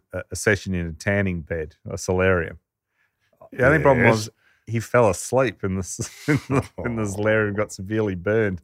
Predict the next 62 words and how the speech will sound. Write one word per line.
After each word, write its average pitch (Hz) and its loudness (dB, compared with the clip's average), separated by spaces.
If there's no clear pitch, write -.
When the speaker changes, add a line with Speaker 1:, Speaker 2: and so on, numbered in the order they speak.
Speaker 2:
Fell 220 -2
asleep. 156 2
There 160 0
should 196 2
be - 2
someone 98 2
monitoring 71 -4
Speaker 1:
You'd 139 4
Speaker 2:
that. 98 2
Speaker 1:
think 156 6
Speaker 2:
You 165 4
don't 170 6
let 127 8
a 113 4
Speaker 1:
someone 92 4
Speaker 2:
guy. 95 4
Of 160 0
course, 226 6
you're 208 4
gonna 175 6
go 135 8
to 117 4
sleep 117 4
in 95 2
a 87 2
tanning 87 0
salon. 92 0
You 131 4
Speaker 1:
Yeah. 139 6
Speaker 2:
go, 202 6
if 190 -2
you 202 -6
go 214 0
lie 202 4
on 180 2
the 170 -2
beach, 196 0
you 180 0
get. 147 2
Speaker 1:
Yeah, 117 0
Speaker 2:
That's 107 4
Speaker 1:
it's - 2
Speaker 2:
not 98 6
Speaker 1:
warm, 131 8
Speaker 2:
his 107 6
fault. - 2
Speaker 1:
it's - -8
Speaker 2:
I - 2
Speaker 1:
nice. 127 2
Speaker 2:
reckon. 147 -6
Speaker 1:
Yeah. 123 6
Well, 127 6
anyway, 107 4
the 120 6
interesting 123 0
thing 113 0
is 98 0
he 131 0
had 147 6
an 131 -2
interesting 135 -2
injury 92 -2